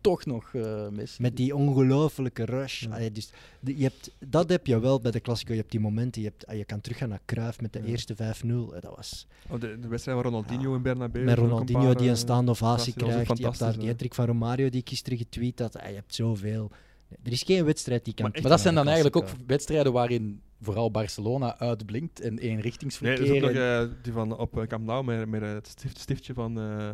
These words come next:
Speaker 3: van Zidane bijvoorbeeld.
Speaker 2: Ja.
Speaker 3: Dat is ook nog een heel mooie. Maar puur voetbaltechnisch, die vijf nul, dat, dat niveau dat daar gehaald wordt. Want Real wordt er echt volledig weggespeeld, terwijl zij eigenlijk ook toen een, een zeer goed team hadden.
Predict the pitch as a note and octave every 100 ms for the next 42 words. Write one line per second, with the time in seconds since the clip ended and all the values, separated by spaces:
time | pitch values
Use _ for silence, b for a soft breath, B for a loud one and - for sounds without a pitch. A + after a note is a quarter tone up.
0 | G#2+ A2 A2 G#2+ G#2+ B2+ C#3+ C#3+ B2+ C3
1 | C3+ C#3 A#2 A#2+ B2+ B2+ B2+ B2+ B2+ C#3
2 | C#3 B - B2+ - F#3 E3 E3 C3 -
3 | F3 - F#3+ - A2 C#3+ D#3+ - E3 A#2
4 | - B2 A#2 B2 F3 D3+ - D#3+ C#3 A2
5 | B2+ - G#3 - b b b b - A#2+
6 | A#2 A#2 D3+ F3+ C#3+ - - - - -
7 | - - - A#2 A#2+ F#3 F3 A#2 D#3 E3+
8 | - F3 D#3+ - A#2+ A2 G#2+ G#2+ B2 C#3
9 | C3 C3+ C#3 - C3 A#2+ A2 _ - A2
10 | A#2+ B2+ B2 A2+ - D#3+ E3+ F3